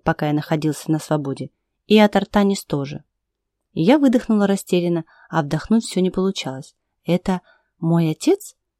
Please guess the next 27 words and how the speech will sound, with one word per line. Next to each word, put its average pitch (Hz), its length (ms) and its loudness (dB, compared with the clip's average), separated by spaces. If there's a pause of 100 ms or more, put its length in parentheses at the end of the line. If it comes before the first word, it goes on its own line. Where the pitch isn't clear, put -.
(380)
«Нет, 226 420 4 (360)
твой 240 220 6
дед». 151 340 -2 (1000)
Прижала 247 440 4
ладони 254 360 4
к 220 40 4
горящим 208 400 2
щекам, 160 480 -4 (220)
прислонив 170 520 -2
к - 20 -20
столу 160 340 -2
кий. 135 360 -8 (400)
Чёрт - 300 0
с - 120 -10
ним, 147 240 -4
с - 140 -12
проигрышем. 151 760 -4 (300)
Неужели 214 480 6
у 285 60 8
меня 254 240 8
есть 247 260 2
дед? 151 220 -2 (360)
Живой, 185 580 0 (100)
незнакомый 175 640 4
мне 190 280 2 (340)
дед. 170 460 0 (340)
Чёрт. - 460 -6